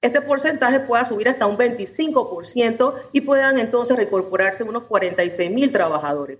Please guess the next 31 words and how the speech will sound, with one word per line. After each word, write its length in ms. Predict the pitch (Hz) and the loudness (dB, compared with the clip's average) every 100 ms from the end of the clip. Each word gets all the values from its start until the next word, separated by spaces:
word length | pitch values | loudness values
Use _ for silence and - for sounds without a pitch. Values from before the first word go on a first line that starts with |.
| _ _ _ | _ _ _
Efectivamente, 680 | - 247 294 302 302 302 302 | -2 0 2 2 2 2 2
el 100 | 285 | 2
día 260 | 294 285 | 2 2
de 160 | 233 202 | 2 4
hoy, 360 | 226 240 247 - - _ | 4 4 2 -4 -14 _
Susan, 440 | - 254 247 233 | -8 -6 0 2
Hugo, 260 | 233 226 226 | 2 2 0
se 200 | 220 180 | 2 2
da 480 | 196 220 233 - _ _ | 4 2 -2 -6 _ _
un 100 | 226 | -4
importante 680 | 247 190 - - 220 226 | -4 -2 -2 0 2 2
paso 360 | 233 247 240 247 | 0 0 0 0
en 60 | 214 | 0
esta 180 | 208 | 0
apertura 800 | 226 180 180 277 277 277 277 - _ | 0 -2 -4 -2 0 0 -4 -14 _
con 160 | 202 | -4
el 60 | 190 | -2
sector 480 | 196 190 214 214 214 | -2 0 0 0 -2
turismo. 480 | 208 196 165 156 - _ _ | -4 -4 -8 -14 -20 _ _
Y 120 | 240 | -6
si 160 | 233 247 | 0 2
bien 240 | 254 277 | 4 4
estamos 380 | 294 285 269 294 | 2 2 0 -2
conscientes 760 | - 196 196 254 247 247 262 214 | -4 -10 -4 2 2 4 2 2
de 100 | 196 | 2
que 100 | 196 | 2
las 140 | 185 | 2
decisiones 540 | 185 - - 226 240 | 0 -4 -6 -2 0
no 100 | 247 | 0
son 200 | 233 233 | 0 -2
fáciles, 680 | 233 190 190 214 226 285 - | 0 0 0 -2 -2 -2 -4